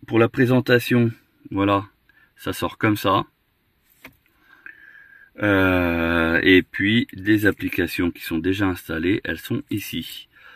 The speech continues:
Et on peut regarder des vidéos, on peut, euh, on peut tout faire. Voilà, des photos. Euh, il y a le iGo dernière génération, a priori. Le Play Store, bien sûr, pour télécharger toutes les applis que vous voulez.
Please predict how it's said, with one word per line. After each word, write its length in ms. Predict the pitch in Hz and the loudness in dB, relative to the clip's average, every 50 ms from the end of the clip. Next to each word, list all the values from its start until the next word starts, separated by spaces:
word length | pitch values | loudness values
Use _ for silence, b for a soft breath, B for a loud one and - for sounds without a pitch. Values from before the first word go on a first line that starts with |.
| b b b - | b b b -6
Et 80 | 90 85 | -6 -6
on 80 | 80 | -4
peut 140 | - - 98 | -4 -4 -4
regarder 420 | 92 87 92 82 78 80 92 101 | -4 -2 -4 -6 -4 0 0 2
des 140 | 95 87 80 | 2 2 0
vidéos, 520 | 80 87 87 82 82 78 78 78 82 85 92 | 0 -2 -4 -2 0 0 0 0 0 0 -2
on 140 | 87 80 | -2 -4
peut, 420 | - _ - 85 82 82 80 78 78 | -6 _ -6 -4 -4 -4 -4 -6 -8
euh, 140 | 78 76 80 - B B B B B B B B B - | -10 -14 -16 -18 B B B B B B B B B -10
on 100 | 80 73 | -10 -6
peut 160 | - 92 90 | -4 -4 -4
tout 140 | - 85 80 | -4 -6 -8
faire. 260 | - 82 82 - - - - _ _ _ - | -6 -6 -6 -6 -8 -10 -18 _ _ _ -18
Voilà, 240 | - - 82 82 - - - | -16 -16 -14 -14 -14 -14 -12
des 140 | 80 82 78 | -10 -10 -10
photos. 640 | - - - - - 76 78 82 85 87 87 85 B B B B B B B B B B - - | -10 -10 -12 -10 -6 -4 -2 0 2 2 0 0 B B B B B B B B B B -12 -10
Euh, 120 | 95 - - - - - - - | -8 -8 -8 -10 -12 -12 -10 -6
il 80 | - | -2
y 80 | 85 85 | 0 2
a 80 | 82 | 4
le 160 | 82 82 80 - - | 4 4 2 2 0
iGo 420 | 90 92 90 87 90 92 90 90 85 | 0 2 2 2 4 4 4 4 4
dernière 380 | 82 82 80 80 82 80 78 | 2 0 -2 0 -2 -2 -2
génération, 720 | 76 - 82 78 80 76 78 78 76 - - 101 101 101 | -4 -6 -6 -6 -4 -6 -6 -8 -8 -6 -2 0 0 0
a 60 | 90 | -2
priori. 720 | - - - 87 80 80 78 80 85 92 104 113 117 123 B B B B B B B B | -4 -6 -4 -2 -2 -2 -2 0 2 2 4 4 2 0 B B B B B B B B
Le 220 | B - - - - | B 2 2 2 2
Play 180 | - 87 85 | 2 -2 -2
Store, 320 | 82 - - 98 98 101 - | -2 -2 -2 -2 -2 -2 -2
bien 160 | 87 87 85 | -4 -4 -4
sûr, 220 | - - 104 92 | -4 -4 -6 -6
pour 120 | - 90 85 - | -6 -8 -8 -6
télécharger 500 | - 87 - - 98 92 90 98 92 - | -6 -6 -2 -2 -2 -2 0 -2 -2 -2
toutes 220 | - - - 95 | -4 -8 -4 -4
les 160 | 92 85 90 | -4 -2 -2
applis 240 | 85 - - 92 87 | -4 -4 -4 -8 -8
que 60 | 87 | -6
vous 120 | 87 85 80 | -8 -8 -8
voulez. 420 | 80 80 80 82 87 95 110 | -6 -4 0 2 2 2 2